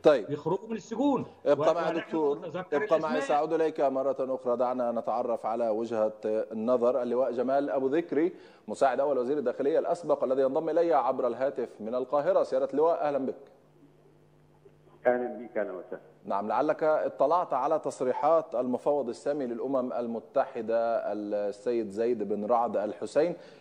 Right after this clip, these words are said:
Speaker 1: انتقادات شديدة للنظام المصري لتمديد حالة الطوارئ والقمع الأمني والتعامل الأمني مع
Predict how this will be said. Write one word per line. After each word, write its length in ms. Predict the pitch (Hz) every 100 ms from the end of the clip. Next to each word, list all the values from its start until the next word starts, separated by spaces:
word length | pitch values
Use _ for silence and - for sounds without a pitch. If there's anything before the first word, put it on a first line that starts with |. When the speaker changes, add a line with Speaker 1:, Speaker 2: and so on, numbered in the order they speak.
| 135
Speaker 1:
انتقادات 400 | 135 143 165 208
شديدة 280 | 170 208 160
للنظام 380 | 139 131 156
المصري 580 | 160 135 120 147 165 147
لتمديد 440 | 131 127 123 127 147
حالة 260 | 151 151 135
الطوارئ 600 | - 117 139 151 147 123
والقمع 1040 | 120 139 147 113 127 110 147 165 123 117
الأمني 560 | 110 110 107 123 160 151
والتعامل 520 | 127 - 120 160 147
الأمني 460 | 123 113 139 143
مع 280 | 123 135 135